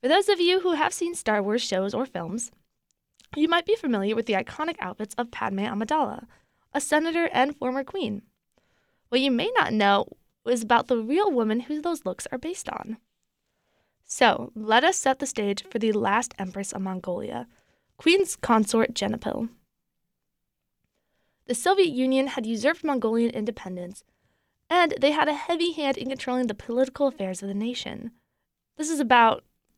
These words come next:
early twentieth century, by the way. It's a relief that Russian forces have stopped trying to undermine the independence of other recognized states, <clears throat> Ukraine. But Mongolia's ruling king, Bogd Khan, was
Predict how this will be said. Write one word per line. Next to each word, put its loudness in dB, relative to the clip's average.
early 4
twentieth -6
century, -8
by -8
the -8
way. -6
It's 0
a 6
relief 10
that 6
Russian 4
forces 0
have 2
stopped 6
trying 2
to 4
undermine 2
the 0
independence -4
of -6
other -2
recognized -6
states, -2
<clears throat> 6
Ukraine. 4
But 8
Mongolia's 6
ruling 6
king, 2
Bogd 4
Khan, -4
was 0